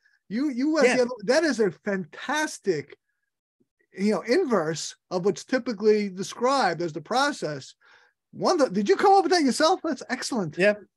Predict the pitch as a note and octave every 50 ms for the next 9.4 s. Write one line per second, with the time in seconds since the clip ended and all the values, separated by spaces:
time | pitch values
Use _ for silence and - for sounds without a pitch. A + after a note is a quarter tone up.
0 | _ _ _ _ - B3+ C#4 C#4 B3 A3 G3+ G#3+ G#3+ G3+ A3 - - - F#3 C4+
1 | C#4 - E3+ D#3+ F3 F3 F3 F3 - - G3+ G3 - _ _ _ _ - F3+ G#3+
2 | - - - - - - - - G#4+ F4+ - _ _ _ _ _ _ _ _ _
3 | _ _ _ - F#3 - C4+ G#3 F#3+ - - - _ _ _ _ - - G#3+ G3
4 | F#3 G3 A3 A3+ G3+ D#3+ C3+ C#3+ D#3+ - - C#3+ D3 D#3 D#3 D#3+ D#3+ D#3 D#3+ E3
5 | F3 F#3+ E3+ - F3 D3 C#3 C#3 - C#3 C#3 C#3 C3+ B2+ - - - C#3+ C#3+ D3
6 | D#3 D3 - - C3+ G2+ F#2 G2+ - _ _ C3+ C3+ A#2+ C#3 C#3+ C#3 C3 A#2 -
7 | - C3 B2 A#2+ A2+ B2+ D3 B2+ A#2 A2+ B2+ A#2+ A2 A2+ C#3+ F#3 A3 A3+ - -
8 | D#3 D3 C#3 C3 B2+ - _ _ _ _ _ _ _ _ - - - - F3 G3+
9 | E3 A2 D2+ - - - - -